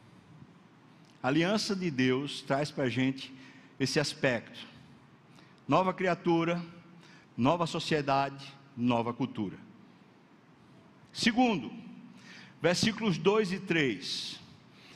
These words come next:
Deus diz: "O pavor e o medo estarão sobre os animais." Ele diz:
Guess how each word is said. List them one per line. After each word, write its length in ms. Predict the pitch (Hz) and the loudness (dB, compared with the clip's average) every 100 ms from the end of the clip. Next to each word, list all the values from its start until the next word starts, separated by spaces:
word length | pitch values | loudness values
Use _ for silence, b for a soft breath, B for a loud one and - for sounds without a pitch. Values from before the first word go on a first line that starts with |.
| B B - | B B -2
Deus 200 | 156 165 | 2 2
diz: 280 | 147 180 143 | 2 0 2
"O 80 | 175 | 2
pavor 400 | 175 165 170 214 | 4 2 2 0
e 40 | |
o 80 | 214 | 0
medo 400 | 165 180 196 190 | 0 2 0 0
estarão 380 | 170 185 175 185 | 0 2 2 0
sobre 260 | 196 175 | -2 0
os 120 | 170 170 | 0 0
animais." 800 | 190 165 139 143 151 - - - B B | 0 2 2 2 -4 -12 -14 -16 B B
Ele 200 | 156 175 | -2 0
diz: 220 | 160 170 | 0 -2